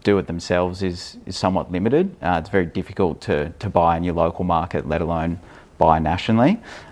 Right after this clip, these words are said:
Uh, but if you want to get access to the best investment markets and the best,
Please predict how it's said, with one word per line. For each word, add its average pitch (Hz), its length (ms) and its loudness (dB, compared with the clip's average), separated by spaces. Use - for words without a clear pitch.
Uh, 78 160 0
but 90 140 2
if - 100 -4
you 98 80 4
want 104 120 8
to 98 40 4
get 82 160 4
access 80 420 0
to - 140 -6
the 82 80 -4
best 78 360 -2
investment 82 460 0
markets 80 400 0
and 92 80 -2
the 78 40 -2
best, - 380 -2